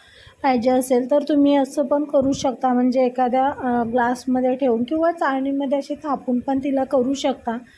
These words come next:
पण मी असे छोटे छोटे त्याचे रोल करून घेते,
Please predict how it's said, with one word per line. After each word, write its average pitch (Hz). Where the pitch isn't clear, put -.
पण 359
मी 381
असे 359
छोटे 285
छोटे 277
त्याचे 269
रोल 247
करून 262
घेते, 247